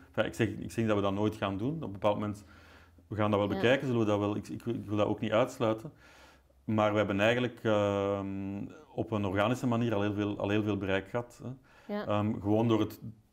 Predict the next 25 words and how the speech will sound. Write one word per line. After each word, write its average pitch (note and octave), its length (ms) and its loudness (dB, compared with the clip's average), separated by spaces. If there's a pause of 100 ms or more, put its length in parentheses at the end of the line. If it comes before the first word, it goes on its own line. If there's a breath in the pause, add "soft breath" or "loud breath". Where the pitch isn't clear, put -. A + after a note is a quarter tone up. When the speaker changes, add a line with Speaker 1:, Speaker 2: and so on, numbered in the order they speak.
(160)
Speaker 1:
door A#2 180 4
het A2+ 120 0
verhaal. G#2 440 0
Speaker 2:
Ook A3+ 100 4
Speaker 1:
En G3+ 60 4
Speaker 2:
de G#3+ 100 2
timing, A3 380 -2
hè? G#3+ 60 -6
Ja, A3+ 100 -8
Speaker 1:
ja, G3+ 120 -8 (120)
Speaker 2:
inderdaad. A3 360 4
Speaker 1:
ja, C3 60 0
oh B2+ 60 6
ja, C3 120 6
en G#2+ 60 0
Speaker 2:
Ja. G2+ 60 -4
Speaker 1:
het G2+ 100 -6
valt A#2 220 0
nu, A#2 120 0
het A2 140 0
valt, A2+ 240 0
het - 140 -12
valt G#2 220 -4
heel G#2+ 180 2
goed, B2+ 240 -4